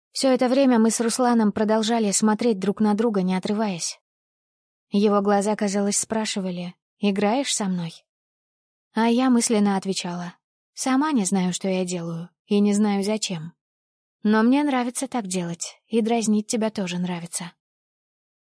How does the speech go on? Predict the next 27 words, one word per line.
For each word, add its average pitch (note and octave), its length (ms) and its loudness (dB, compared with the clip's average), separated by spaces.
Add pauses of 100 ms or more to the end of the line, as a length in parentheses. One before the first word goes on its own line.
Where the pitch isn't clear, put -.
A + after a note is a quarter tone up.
(120)
Мысли B3 400 2
хаотично A#3 680 -2
кружили G#3 380 2
в G3 80 0
голове, A3 460 0
возбуждение G3+ 680 0
зашкаливало. F#3+ 800 -4 (300)
Мне G3+ 220 2
хотелось, G3+ 400 0
чтобы G3+ 280 -2
он G3+ 120 2
поцеловал G#3 520 0
прямо G3 300 0
сейчас, G#3 520 -6 (220)
и G#3 160 4
не A3 120 6
только A3 300 0
поцеловал. E3+ 640 -6 (580)
Но G#3+ 160 4
мы A3+ 160 4
в B3+ 60 2
общественном C4 640 2
месте, G3 400 -2 (280)
между G#3 300 2
нами A#3+ 280 4
сейчас G3+ 360 -4
стол. A3 400 -2